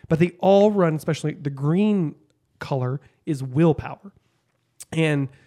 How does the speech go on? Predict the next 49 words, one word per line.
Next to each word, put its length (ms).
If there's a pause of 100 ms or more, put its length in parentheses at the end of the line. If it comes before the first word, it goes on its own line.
(580)
during 360
Hal's 500
adventures 800
and 400
his 260
time 280
as 100
the 60
Green 200
Lantern 300
and 120
Parallax 540
and 240
Spectre 300
and 60
everything 220
like 120
that, 240 (560)
it 80
was 180
found 400
to 60
be 160
that 220
he 260
had, 420 (720)
uh, 300
more 260
willpower 520
than 140 (100)
anyone 260
else 200
in 40
the 80
universe. 460 (360)
And 120
this 120
was 100
demonstrated 520
by, 320 (400)
uh, 160
when 120
he 100
was 120
able 200
to 80
forge 400
a 60
ring 600